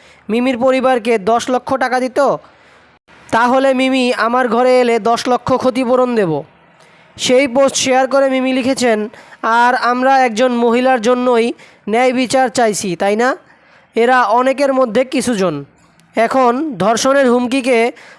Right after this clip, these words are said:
নরমালাইজ করে ফেলেছে এই বিষাক্ত পুরুষ সমাজ। একই সঙ্গে ভিড়ের মধ্যে মিশে গিয়ে বলছে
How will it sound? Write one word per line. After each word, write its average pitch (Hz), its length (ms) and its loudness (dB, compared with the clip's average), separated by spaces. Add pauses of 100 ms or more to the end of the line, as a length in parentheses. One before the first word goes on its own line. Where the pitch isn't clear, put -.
(100)
নরমালাইজ 262 480 0
করে 247 220 0
ফেলেছে 233 420 0
এই 226 240 0
বিষাক্ত 233 440 -2
পুরুষ 233 340 -2
সমাজ। 180 420 -4 (460)
একই 240 360 0
সঙ্গে 254 460 0
ভিড়ের 226 460 0
মধ্যে 262 400 0
মিশে 240 320 -2
গিয়ে 233 400 0
বলছে 220 580 0